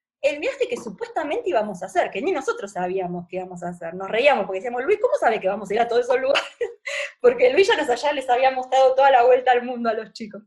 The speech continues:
eh, en el globo terráqueo. Y después de eso, bueno, los chicos estaban súper emocionados y nos preguntaban cosas de otros países. Bueno,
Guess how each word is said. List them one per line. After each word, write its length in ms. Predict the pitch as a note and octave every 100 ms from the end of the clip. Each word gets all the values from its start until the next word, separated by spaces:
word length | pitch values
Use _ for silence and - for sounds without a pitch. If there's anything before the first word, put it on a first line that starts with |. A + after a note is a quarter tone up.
| _ _ - _ -
eh, 300 | A3+ G3+ G3
en 80 | A3+
el 100 | A3
globo 280 | A#3+ A#3+ A#3+
terráqueo. 540 | G#3+ A3 G3+ F#3+ F#3+ _ _ _
Y 140 | C#4
después 320 | D4 D#4 F#4+ G4
de 160 | G#4
eso, 200 | A4 G#4+ A#4 A#4+
bueno, 220 | A#4 G#3+ G3
los 100 | G3
chicos 160 | D#4
estaban 260 | - C4+ C#4
súper 320 | C#4 C#4+ E4
emocionados 680 | D4 G#3+ G#3 F3+ G#3+ B3+ -
y 40 |
nos 140 | G#3 F3+
preguntaban 600 | G3+ G3 G3+ C#4+ C#4 A#3
cosas 280 | E4 D#4+ A3
de 60 |
otros 220 | B3+ C#4+ -
países. 640 | F#3+ G#3 E4+ F4 - F#3+ F#3 _ _ -
Bueno, 340 | E4 F#3 -